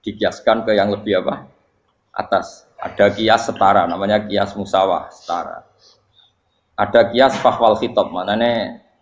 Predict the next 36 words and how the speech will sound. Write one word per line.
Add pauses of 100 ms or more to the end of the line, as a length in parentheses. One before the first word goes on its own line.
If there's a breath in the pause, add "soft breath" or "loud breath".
ya
orang
pasti
sadar
kalau
maknanya
seperti
itu. (920)
Nah,
sampean
saya
kira
bedhe, (320)
jawab
mawon
biasa
mawon. (720 soft breath)
Bodho
ya
pantes,
pinter
ya
pantes,
jawab
bae. (240)
Kula
nu
bolak-balik
ngaji
menerangkan. (1200 soft breath)
Eh,
kita
ini
hidup
itu
menjadi